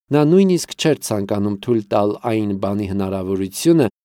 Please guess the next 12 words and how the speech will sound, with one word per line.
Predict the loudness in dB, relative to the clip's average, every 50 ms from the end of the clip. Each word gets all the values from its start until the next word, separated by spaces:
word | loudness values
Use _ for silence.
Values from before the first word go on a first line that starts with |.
| _
որ | _ 2 2 2 4 2
առաջ | 2 2 2 4 2 2 2 2
ապրել | 0 0 0 0 0 0 2 2
է | 0 0 -4
առանց | -6 -6 -6 -4 -4 -6 -6 -6
այդ | -6 -8 -8 -10 -10
երեխայի։ | -8 -8 -8 -8 -12 -14 -14 -14 -14 -14 -14 -16 -18 -20 -20 _ _ _ _ _ _ _ _ _ _ _ _ _ _ _ _ _ _ _ _
Նա | 0 2 2
ապրում | 2 0 2 2 2 2 2 0
էր | -2 -4 -4
նրա | -4 -2 -2 -2 -2 -4
համար, | -4 -6 -6 -6 -6 -8 -10